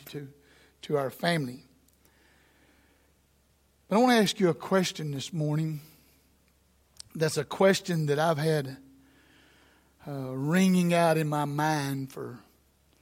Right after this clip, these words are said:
several months in my own life. And I've talked to some of our guys here at the church and have had them praying for me and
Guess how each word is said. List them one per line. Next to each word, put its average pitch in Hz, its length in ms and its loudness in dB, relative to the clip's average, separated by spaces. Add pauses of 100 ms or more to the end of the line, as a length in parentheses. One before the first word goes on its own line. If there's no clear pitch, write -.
(480)
several 185 480 2
months 175 500 0 (460)
in 143 140 -6
my 139 100 -4
own 143 320 -2
life. - 480 -16 (1700)
And 131 180 -10
I've 127 220 -8 (540)
talked - 320 -4
to - 80 -8
some - 180 -6
of 147 140 -4
our 143 180 -2
guys 147 400 0
here 156 160 -2
at - 120 -10
the 131 80 -8
church - 500 0
and 131 240 -12 (540)
have 117 120 -12
had 147 220 -2
them 147 180 -2
praying 156 440 0
for 160 220 -4
me 151 220 -4
and 123 300 -10